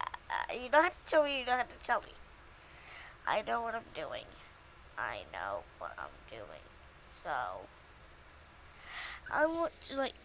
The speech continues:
give you a little house tour. Okay,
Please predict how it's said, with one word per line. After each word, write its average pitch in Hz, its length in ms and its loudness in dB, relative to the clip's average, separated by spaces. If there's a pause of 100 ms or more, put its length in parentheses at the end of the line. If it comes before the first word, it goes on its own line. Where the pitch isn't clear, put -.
(100)
give 254 200 -2
you 262 240 0
a 247 100 2
little 247 340 -2
house - 600 2
tour. 123 420 -8 (3000)
Okay, 294 640 -6